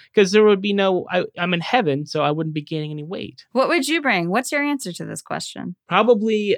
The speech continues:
Speaker 1: a never-ending supply of martinis.
Speaker 2: Oh.
Speaker 1: I know Dom would be like, "What are you drinking that shit for?" And I'd be like, "Well, 'cause I like it." But if I'm in heaven, if I'm in heaven, Jen, I can drink whatever I want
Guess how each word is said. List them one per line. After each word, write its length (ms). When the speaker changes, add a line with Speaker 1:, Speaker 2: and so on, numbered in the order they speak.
Speaker 1:
a 100
never-ending 640
supply 340
of 120
martinis. 760
Speaker 2:
Oh. 680
Speaker 1:
I 60
know 100
Dom 240
would 100
be 120
like, 240
"What 160
are 20
you 100
drinking 380
that 160
shit 340
for?" 380
And 100
I'd 100
be 80
like, 140
"Well, 220
'cause 160
I 80
like 340
it." 220
But 140
if 140
I'm 180
in 120
heaven, 680
if 140
I'm 200
in 80
heaven, 560
Jen, 540
I 100
can 240
drink 340
whatever 380
I 140
want 420